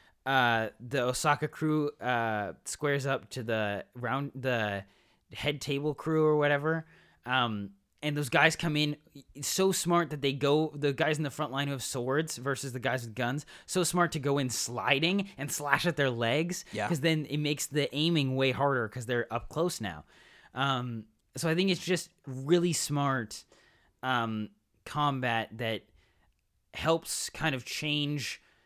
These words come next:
Speaker 1: the combat, that makes it e-, not only easier for John Wick, or easier for Keanu, I should say, but also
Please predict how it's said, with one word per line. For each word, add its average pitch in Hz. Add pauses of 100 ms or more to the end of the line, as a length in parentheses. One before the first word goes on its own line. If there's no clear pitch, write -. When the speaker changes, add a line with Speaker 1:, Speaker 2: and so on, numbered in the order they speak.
(160)
Speaker 1:
the 120 (160)
combat, 123
that 117
makes 120
it -
e-, 196
not 180
only 175
easier 160
for 147
John 135
Wick, 131 (440)
or 156
easier 170
for 127
Keanu, 123
I 95
should 98
say, 98 (440)
but 143
also 139